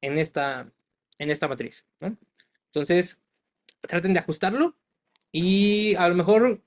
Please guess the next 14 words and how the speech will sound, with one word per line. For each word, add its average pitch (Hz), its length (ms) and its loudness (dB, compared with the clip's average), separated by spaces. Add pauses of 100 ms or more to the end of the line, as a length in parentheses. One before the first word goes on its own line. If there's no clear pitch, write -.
conforme 165 1080 2 (160)
vayan 196 240 2
adquiriendo 170 340 0
más 170 140 -2
experiencia, 175 420 -2
la 165 80 -6
matriz 147 260 -4
ya 160 60 2
no 147 100 -4
va 147 40 -2
a 143 40 -4
ser 147 140 -4
necesaria, 147 440 -4
simplemente 143 680 -4